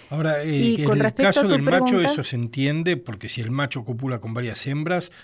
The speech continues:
Speaker 1: se garantiza o a-, amplía las posibilidades de una reproducción exitosa.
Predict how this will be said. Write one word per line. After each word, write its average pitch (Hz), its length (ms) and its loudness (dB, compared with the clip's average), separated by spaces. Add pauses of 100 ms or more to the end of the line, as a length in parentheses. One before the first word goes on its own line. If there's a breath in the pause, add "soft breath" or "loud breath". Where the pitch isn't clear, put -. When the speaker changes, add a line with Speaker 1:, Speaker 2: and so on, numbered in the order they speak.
(140)
Speaker 1:
se - 220 -4
garantiza 123 960 -2
o 127 320 -8 (160)
a-, 117 260 -8
amplía 170 640 0
las 156 140 -2
posibilidades 135 760 -4
de 135 80 -4
una 123 140 -4
reproducción 110 440 -10
exitosa. 107 560 -12